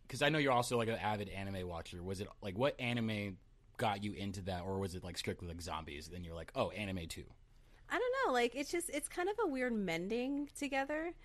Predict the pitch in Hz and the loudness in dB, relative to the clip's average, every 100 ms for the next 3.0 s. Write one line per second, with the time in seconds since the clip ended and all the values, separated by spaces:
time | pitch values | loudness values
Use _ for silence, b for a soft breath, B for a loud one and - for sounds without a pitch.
0 | - 269 254 262 240 240 220 226 - 220 | -6 -4 0 0 2 0 0 0 0 0
1 | 302 - 277 - 196 - 233 - 185 160 | 0 -2 -4 -2 -2 0 -4 -2 -2 -2
2 | 190 - 226 226 247 180 170 160 156 160 | -2 -4 -2 0 -2 -2 -2 -2 -2 -6